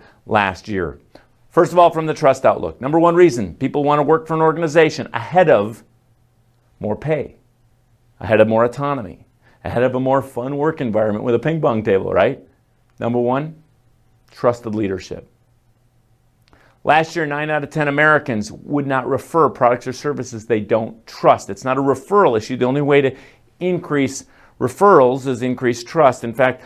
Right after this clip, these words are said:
people say, "I want more engagement on my team." The only way to increase engagement on a team is increase trust. What about generations?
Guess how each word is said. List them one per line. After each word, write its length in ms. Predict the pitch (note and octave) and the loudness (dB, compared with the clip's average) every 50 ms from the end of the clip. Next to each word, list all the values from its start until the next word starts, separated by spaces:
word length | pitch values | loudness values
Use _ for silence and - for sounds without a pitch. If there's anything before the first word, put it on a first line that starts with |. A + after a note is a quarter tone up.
| - _ _ | -20 _ _
people 180 | D3+ D3+ D#3+ D#3 | -8 -6 -6 -4
say, 160 | - E3+ D3+ | 0 2 2
"I 40 | C#3+ | 2
want 220 | D#3 F3 F3+ E3 | 2 0 -2 -2
more 160 | F3 E3+ E3 | -2 -2 -2
engagement 600 | D3 C3 A2 A2 C#3 D3+ F3 D#3+ D#3+ C#3+ A#2+ G#2+ - | -2 -4 -2 -2 -2 -2 -2 -2 -4 -6 -6 -4 -4
on 140 | B2 A#2+ B2 | -2 -2 0
my 140 | A#2 A2+ A2+ | 0 -2 -2
team." 280 | A2+ - F3 E3 B2 | -4 -6 -4 -4 -2
The 120 | G#2+ G2+ G#2+ | 0 0 2
only 160 | B2 C3+ C3 | 2 2 2
way 140 | B2+ B2 A#2+ | 2 2 2
to 60 | A#2+ | 2
increase 340 | B2 B2 - C3 B2+ B2 - | 0 -2 -4 -8 -8 -8 -6
engagement 560 | A2+ G2+ - A2 A#2+ C3+ B2 A#2 A2+ G2+ - | -8 -4 0 0 0 0 -2 -4 -8 -10 -8
on 140 | - G#2+ G2+ | -6 -6 -4
a 60 | G2 | -6
team 460 | - - E3 D#3+ D3 B2+ A2+ A2 G#2+ - - _ _ - | -6 -6 -8 -6 -4 -4 -4 -6 -8 -12 -18 _ _ -12
is 140 | A#2+ G#2+ B2 | -6 -4 -2
increase 540 | A#2+ G#2+ G#2+ - - G#2+ G2+ G2+ - - _ _ _ _ _ _ _ _ _ | -2 -2 -4 -4 -4 -4 -4 -4 -6 -14 _ _ _ _ _ _ _ _ _
trust. 460 | - - D3 A2+ G#2 G#2 - _ _ _ _ _ _ _ _ _ | 2 4 4 4 4 0 -6 _ _ _ _ _ _ _ _ _
What 120 | - D#3 F3+ | 0 4 4
about 160 | G#3 G3+ E3 | 4 4 4
generations? 840 | D3 F#3 F3 E3+ E3 E3 E3+ F3 E3+ E3+ - C3 G2+ F2 - - | 2 2 2 4 4 4 2 2 0 -2 -4 -6 -8 -8 -10 -16